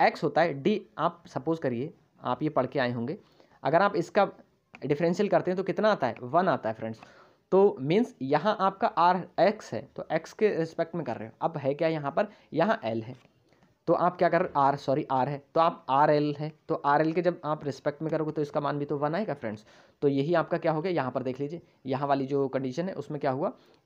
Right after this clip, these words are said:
इसका आरएल का मान हो गया यहाँ पर वन, ये है, ठीक है। और ये तो as it is रहना है। अब जो पावर होती है उसका होता है पहले, कैसे होता है, तो एक बार मैं आपको बता दे रहा हूँ। देखिए, अगर ऐसे आप इसका डिफरेंशियल कर रहे हैं, एक्स की पावर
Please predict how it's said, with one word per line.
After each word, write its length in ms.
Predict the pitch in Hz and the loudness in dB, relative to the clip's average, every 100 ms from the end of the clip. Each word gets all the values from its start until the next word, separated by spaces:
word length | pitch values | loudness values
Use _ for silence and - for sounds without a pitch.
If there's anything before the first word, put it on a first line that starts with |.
| - | -16
इसका 220 | - 151 | -10 -4
आरएल 260 | 143 135 135 | -2 0 0
का 100 | 135 | -2
मान 180 | 131 131 | -2 -4
हो 100 | 120 | -6
गया 120 | 143 | -8
यहाँ 180 | 123 127 | -8 -8
पर 200 | 240 - _ _ _ _ _ _ _ _ | -10 -12 _ _ _ _ _ _ _ _
वन, 300 | 120 117 113 - _ _ - | -8 -6 -6 -10 _ _ -16
ये 140 | 107 | -14
है, 120 | 104 - | -16 -12
ठीक 120 | 180 226 | -8 -8
है। 60 | - - - - | -8 -18 -12 2
और 360 | 135 135 135 - _ _ | 4 4 2 -10 _ _
ये 160 | 127 151 | 0 2
तो 160 | 170 208 | 4 4
as 160 | 170 | 4
it 160 | 165 180 | 4 2
is 120 | 196 | 2
रहना 240 | 196 185 170 | 2 2 0
है। 180 | 170 175 - | -2 -6 -2
अब 200 | 175 - _ - | -2 -2 _ -10
जो 100 | 135 | -6
पावर 360 | 165 127 131 170 | 0 2 4 4
होती 300 | 185 180 156 | 2 0 0
है 80 | 220 - - | 0 -6 -8
उसका 280 | 165 - 240 | -6 2 2
होता 240 | 165 110 | 4 0
है 60 | 107 | -2
पहले, 280 | 107 107 117 - | -4 -8 -8 -2
कैसे 240 | 147 151 | 0 2
होता 180 | 190 190 | 0 0
है, 100 | 220 | -4
तो 160 | - 151 | -2 0
एक 120 | 139 | 2
बार 120 | 147 | 2
मैं 220 | 147 143 - | 0 -2 -4
आपको 260 | 123 127 139 | -8 -4 -4
बता 220 | 127 127 | 0 0
दे 100 | 131 | -2
रहा 80 | 147 | -4
हूँ। 80 | |
देखिए, 360 | 147 143 160 - - | -2 -2 -4 -8 -12
अगर 300 | - 143 - | -6 -4 -2
ऐसे 320 | 120 123 156 | -2 -4 -6
आप 200 | 156 143 - | -4 -6 -8
इसका 220 | 131 151 | -8 -4
डिफरेंशियल 460 | 139 131 127 127 147 | -4 -4 -4 -4 -6
कर 160 | 123 | -6
रहे 120 | 117 | -6
हैं, 140 | 120 - _ _ _ _ _ _ | -10 -14 _ _ _ _ _ _
एक्स 260 | - 123 - | -8 -8 -8
की 120 | - | -6
पावर 320 | 147 131 139 | 0 0 0